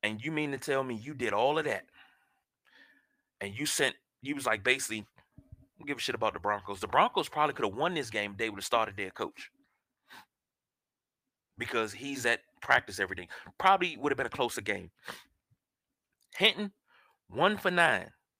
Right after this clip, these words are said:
thirteen yards, two interceptions. One for nine, thirteen yards,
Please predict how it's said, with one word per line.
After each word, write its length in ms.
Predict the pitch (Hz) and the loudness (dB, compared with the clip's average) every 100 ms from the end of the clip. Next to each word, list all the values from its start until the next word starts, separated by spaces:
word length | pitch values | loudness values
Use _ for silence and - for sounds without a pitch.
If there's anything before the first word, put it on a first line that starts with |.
| _ _ | _ _
thirteen 440 | 131 156 - 170 151 | 2 2 0 -4 0
yards, 460 | 139 101 - - - _ _ _ _ _ - | 2 2 -2 -12 -20 _ _ _ _ _ -18
two 160 | - 127 | -12 -6
interceptions. 760 | 117 107 - 98 - - - - _ _ _ _ _ _ _ _ _ _ _ _ _ _ _ _ _ _ _ _ _ _ _ _ _ _ _ _ 85 | -4 -4 -2 -2 -2 -14 -20 -20 _ _ _ _ _ _ _ _ _ _ _ _ _ _ _ _ _ _ _ _ _ _ _ _ _ _ _ _ -2
One 240 | 120 156 | 2 2
for 180 | 156 156 | 2 4
nine, 380 | 151 135 80 - _ _ _ _ _ _ _ _ _ _ _ _ - | 6 6 4 -6 _ _ _ _ _ _ _ _ _ _ _ _ -2
thirteen 460 | 107 - 123 120 | 0 0 -8 -4
yards, 480 | 123 101 82 - - | -2 -2 -4 -12 -18